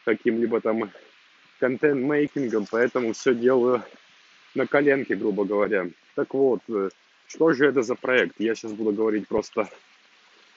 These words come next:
э, скажем так, размытыми словами, понятиями, чтобы вы примерно поняли, что вас ждет. Значит, во-первых, это полностью, э, э, э, переделывание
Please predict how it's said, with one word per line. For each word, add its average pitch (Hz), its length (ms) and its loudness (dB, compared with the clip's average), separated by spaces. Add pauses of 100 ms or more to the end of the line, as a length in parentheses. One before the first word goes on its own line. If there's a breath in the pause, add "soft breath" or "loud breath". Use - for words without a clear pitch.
(340)
э, 104 320 4
скажем 117 380 -2
так, 107 180 0 (680)
размытыми 135 680 4
словами, 151 540 2 (360)
понятиями, 135 640 -2
чтобы 123 380 -2
вы 156 160 2
примерно 127 540 -2 (520)
поняли, 156 360 4
что - 240 -2
вас 139 200 2
ждет. 117 340 0 (960)
Значит, 123 280 -2
во-первых, 135 520 2
это 147 280 2
полностью, 151 600 0 (720)
э, 127 60 -6
э, 110 920 0 (420)
э, 123 240 0
переделывание 131 1300 2